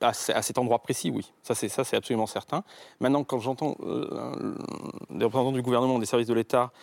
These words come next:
qui se réjouissent du fait qu'il n'y ait pas, qu'il n'y ait pas eu de mort, que c'est la preuve d'une opération réussie,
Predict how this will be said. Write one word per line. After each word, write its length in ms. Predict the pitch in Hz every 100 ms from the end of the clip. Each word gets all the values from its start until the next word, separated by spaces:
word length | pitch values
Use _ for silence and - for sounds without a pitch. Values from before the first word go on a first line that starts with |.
| - _
qui 100 | -
se 80 | -
réjouissent 320 | 139 143 139
du 40 | 117
fait 140 | 127
qu'il 140 | -
n'y 20 | -
ait 160 | 127
pas, 60 | 117
qu'il 160 | -
n'y 20 | -
ait 40 |
pas 100 | 120
eu 40 |
de 80 | 113
mort, 240 | 120 120 -
que 80 |
c'est 120 | 113 107
la 80 |
preuve 260 | - - 110
d'une 160 | 104 101
opération 460 | - 101 - -
réussie, 360 | 98 95 -